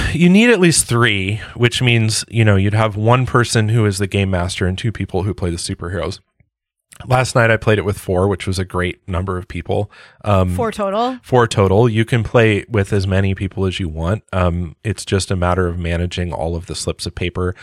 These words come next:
Speaker 1: We did it over text message, so what I had is each person individually text me their list of items, and then I shuffled it for them and then re-handed them out to each person. Like, I basically put them all on a list and then shuffled the list, um,
Speaker 2: Yep.
Speaker 1: like, online
Speaker 2: And
Speaker 1: through,
Speaker 2: then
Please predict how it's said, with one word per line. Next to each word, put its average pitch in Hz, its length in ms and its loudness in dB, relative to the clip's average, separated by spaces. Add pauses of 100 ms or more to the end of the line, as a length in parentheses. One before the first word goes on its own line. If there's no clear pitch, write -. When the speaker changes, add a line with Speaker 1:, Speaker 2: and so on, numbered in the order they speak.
(240)
Speaker 1:
We 120 220 2
did 120 200 4
it 104 200 4
over 92 240 2
text - 340 -6
message, 92 380 -2
so 90 120 -2
what 90 120 0
I 87 80 0
had 90 240 0
is 85 120 -4
each 87 200 -8
person 87 420 -4
individually 87 640 -4
text - 360 -10
me 82 160 -6
their 80 440 -6
list 85 440 -6
of 82 240 -10
items, 90 440 -2 (280)
and 87 160 -4
then 87 120 -2
I 80 80 -4
shuffled 87 400 -2
it - 80 -12
for 87 180 -8
them 80 180 -10
and 78 120 -10
then 82 200 -10
re-handed 80 680 -8
them 78 160 -10
out 76 260 -10
to - 120 -18
each - 200 -12
person. 82 480 -6 (300)
Like, 104 140 2
I 107 40 2
basically 110 440 -2
put - 160 -6
them 87 120 0
all 90 140 4
on 87 100 2
a 85 60 -2
list 82 340 -4
and 82 140 0
then 82 80 -4
shuffled 87 380 -2
the 85 80 -6
list, 82 400 -8 (340)
um, 85 160 -4
Speaker 2:
Yep. - 160 -2
Speaker 1:
like, 95 180 -4
online 82 340 -2
Speaker 2:
And 82 80 -6
Speaker 1:
through, 240 80 0
Speaker 2:
then 113 80 0